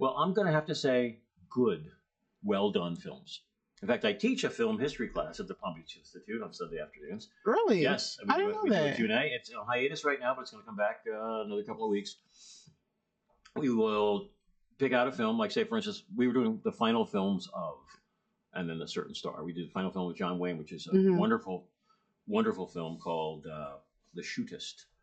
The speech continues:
Speaker 1: And
Speaker 2: Hmm.
Speaker 1: Ron Howard was in it. Lauren Bacall was in it. Uh, ma-, wonderful. 'Cause John Wayne was, uh, nearing the end of his career at the time. It, it wasn't planned to be his final film, but it wound up being his final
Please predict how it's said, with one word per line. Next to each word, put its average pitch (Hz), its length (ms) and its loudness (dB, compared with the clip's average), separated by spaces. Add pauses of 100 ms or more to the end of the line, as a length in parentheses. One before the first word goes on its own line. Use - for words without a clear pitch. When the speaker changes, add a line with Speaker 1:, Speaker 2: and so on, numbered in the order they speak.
(380)
Speaker 1:
And 90 360 0
Speaker 2:
Hmm. 92 100 2
Speaker 1:
Ron 101 280 2
Howard 104 260 0
was 104 180 -4
in 98 160 2
it. 104 180 2
Lauren 95 280 0
Bacall 98 460 -6
was 95 160 -16
in 95 160 -8
it. 95 260 -8
Uh, - 180 -18 (180)
ma-, 101 340 2
wonderful. 117 400 0 (560)
'Cause 104 140 -2
John 110 280 4
Wayne 110 180 6
was, 104 320 2
uh, 110 560 2
nearing 110 220 2
the 104 100 2
end 110 80 2
of 104 40 2
his - 100 -12
career 107 240 -2
at 98 40 -6
the - 160 -20
time. 92 200 -6
It, 90 60 -12 (280)
it 101 120 -2
wasn't 98 280 2
planned 156 260 4
to 135 60 2
be 110 80 2
his 95 100 0
final 92 240 0
film, 90 220 -2
but 90 100 2
it 73 80 -2
wound 90 240 -2
up 92 140 -4
being 87 160 -10
his 76 100 -18
final 71 240 -14